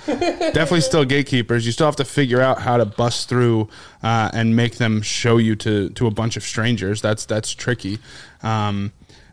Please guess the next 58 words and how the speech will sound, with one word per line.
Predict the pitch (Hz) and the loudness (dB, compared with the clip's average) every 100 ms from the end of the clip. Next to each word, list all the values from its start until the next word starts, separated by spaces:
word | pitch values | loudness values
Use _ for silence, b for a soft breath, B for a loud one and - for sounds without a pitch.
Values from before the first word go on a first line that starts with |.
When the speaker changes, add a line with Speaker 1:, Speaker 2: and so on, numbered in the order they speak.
| - | 0
Speaker 2:
but | 139 | 2
yeah, | 190 143 | 4 2
I | |
think, | 135 - 156 139 | 0 0 0 0
um, | 147 139 127 120 117 - | 0 2 2 0 -2 -6
Speaker 1:
But | 131 | -8
talk | 147 151 | -8 0
about | 123 98 | 0 2
that, | 92 80 | 0 0
the | 92 | 2
niche. | 95 85 71 - - | 4 2 0 -6 -2
Speaker 2:
Well, | 170 190 | 2 4
I, | 175 | 2
th-, | - | 0
I | 175 | -2
think | 175 202 | 0 0
it's | 185 | 0
important | 151 - 175 143 135 | -2 2 2 4 4
now | 135 135 | 4 4
to | 123 | 4
lean | 127 123 | 4 6
into | 127 104 | 4 2
that | 85 69 - - | -4 -6 -10 -8
because, | 123 131 120 113 - | -2 2 2 0 -2
and, | 131 131 | -2 2
and | 139 139 | 4 4
the | |
most | 131 147 135 | 4 4 2
important | 127 160 147 | 2 2 4
thing | 143 | 2
is | 131 | 2
to | 131 | 2
make | 127 123 | 2 2
sure | 127 | 2
that | 117 | 2
your | 113 | 2
niche | 113 117 110 | 2 0 0
is | 107 101 | -4 -2
what | 113 110 | -2 0
you | |
wanna | 107 107 98 | 0 0 0
be | 101 | 0
known | 104 117 113 | 2 2 0
for. | - 78 - | -4 -10 -4
So | - 143 | 0 2
many | 123 | 2
people | 107 117 107 | 0 -4 -2
now | 107 107 | -2 -2
get | 101 | -4
famous | - 113 110 107 | -4 -2 -2 -4
for | - 101 | -4 -4
the | 101 | -4
one | - 107 123 120 | -4 0 2 2
quick | - 139 - | 0 -2 -4
thing, | - 110 104 98 B B B - | -4 -4 -4 -6 B B B -4
uh, | 104 101 | 0 2
whether | 110 107 | 2 2
they're | 104 98 | 2 0